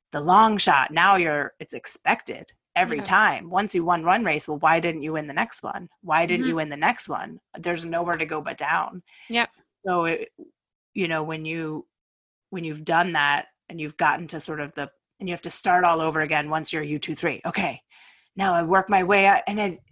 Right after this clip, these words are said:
Speaker 1: and then you start over again in the elite, you know? And so that just seems hard to me. <laughs>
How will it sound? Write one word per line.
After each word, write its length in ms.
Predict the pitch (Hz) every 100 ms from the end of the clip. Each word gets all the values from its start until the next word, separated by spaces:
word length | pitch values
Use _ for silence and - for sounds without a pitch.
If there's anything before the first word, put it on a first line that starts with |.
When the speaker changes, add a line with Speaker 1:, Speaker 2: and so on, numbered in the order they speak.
| _ 196
Speaker 1:
and 160 | 214
then 160 | 214 208
you 80 | 196
start 360 | - 208 196
over 180 | 190 180
again 280 | 175 175 170
in 100 | 160
the 100 | 160
elite, 280 | 160 170 175
you 120 | 190
know? 200 | 190 185
And 160 | 185 180
so 320 | 202 180 160 - _ _ _ _ _ _ _ _
that 140 | 180 185
just 200 | 233 -
seems 220 | 175 151
hard 300 | - 156 160
to 80 | 160
me. 100 |
<laughs> 80 | 156